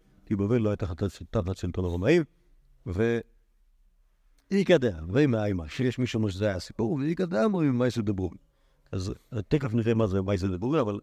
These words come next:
אה, מה, מה שיש לנו בינתיים זה כאילו סיפור באמת פנטסטי. על, על, אה, על, עכשיו, בינינו, וזה גם אחד מהסיפורי הצדיקים, הפחות מוצלחים.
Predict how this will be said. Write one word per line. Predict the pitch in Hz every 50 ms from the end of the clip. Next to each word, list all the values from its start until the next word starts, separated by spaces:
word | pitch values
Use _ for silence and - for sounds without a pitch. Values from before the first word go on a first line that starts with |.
| -
אה, | - 107 107 107 104 101 107 104 -
מה, | 113 117 135 160 180
מה | - 151 180 170
שיש | 156 165 131
לנו | 143 131 113
בינתיים | 107 107 107 - 165 160 139
זה | 110 107
כאילו | - - 120 113 110 101
סיפור | - 117 - - 156 147 131 - _ _ _ _ - - _ _ _ _ -
באמת | 101 104 101 135 151 -
פנטסטי. | - 110 101 - - 101 95 - - - - _ _ _ _ _ _ _ _ _ _
על, | - 123 123 127 127 127 127 127 - _ _ _ _ _ _ _ _ _ _ _ _ -
על, | - 113 113 120 120 120 - -
אה, | - 113 110 110 113 -
על, | - 107 107 107 107
עכשיו, | - - 123 110
בינינו, | 101 87 101 113 107 151 196 180 135 113 110 107 104
וזה | 95 95
גם | 92 101 98 104 101 98 98 95 92
אחד | - - 147
מהסיפורי | 156 139 - - 87 - 107 127
הצדיקים, | 123 - 110 98 98 95 - 170 160 123 113 113 120 _ _ _ _ _ _ _ _ _ _ _ _ _ _ _ _ _ _ _ _ _ -
הפחות | - 113 117 120 120 131 143 - _ _ _ _ _ _ _ _ _ _ _ - - 110 - - 110 - -
מוצלחים. | 110 98 - 127 131 - 175 156